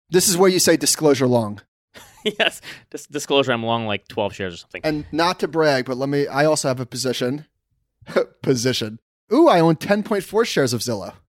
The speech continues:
Speaker 2: This is us putting our money where our mouth is for the real estate stuff
Speaker 1: There we
Speaker 2: that's
Speaker 1: go.
Speaker 2: coming.
Speaker 1: We're eating our own cooking.
Speaker 2: But
Speaker 1: Anyway.
Speaker 2: I think as far as that, like, Zillow could own the real estate industry if they wanted, I think, because they have that brand cachet.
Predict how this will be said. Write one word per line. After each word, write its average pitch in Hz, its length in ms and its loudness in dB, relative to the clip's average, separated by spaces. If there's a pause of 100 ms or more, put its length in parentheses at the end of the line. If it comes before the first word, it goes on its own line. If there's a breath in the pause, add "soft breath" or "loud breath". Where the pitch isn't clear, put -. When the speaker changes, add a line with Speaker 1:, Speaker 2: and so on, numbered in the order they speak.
(180)
Speaker 2:
This 165 180 -4
is 180 100 -4 (260)
us 190 160 0
putting 202 240 0
our 170 80 2
money 170 180 0 (160)
where 127 140 2
our 123 40 2
mouth 123 220 2
is 107 140 -4
for 110 120 -8
the 101 120 -6
real 110 160 -4
estate 95 360 -8
stuff 131 100 -2
Speaker 1:
There 151 80 2
we 147 100 2
Speaker 2:
that's 160 120 2
Speaker 1:
go. 143 40 2
Speaker 2:
coming. 98 180 -4 (300)
Speaker 1:
We're 156 120 0
eating 170 220 2
our 160 100 2
own 160 100 0
cooking. 147 260 -2
Speaker 2:
But 135 100 -4
Speaker 1:
Anyway. 208 200 8
Speaker 2:
I 208 100 4
think 233 240 -2
as - 180 -4
far 208 160 -2
as 165 140 0 (320)
that, 165 180 0
like, 135 220 0 (160)
Zillow 175 400 4
could 135 220 -4 (180)
own 139 340 2
the 113 80 -2
real 113 200 0
estate - 360 -2 (480)
industry 110 340 -4
if 95 60 -8
they 98 100 -4
wanted, 90 280 -6
I 82 80 -10
think, 82 240 -18
because 110 300 -8
they 113 160 0
have 107 200 -2
that 101 240 -6
brand 98 240 -6
cachet. - 400 -12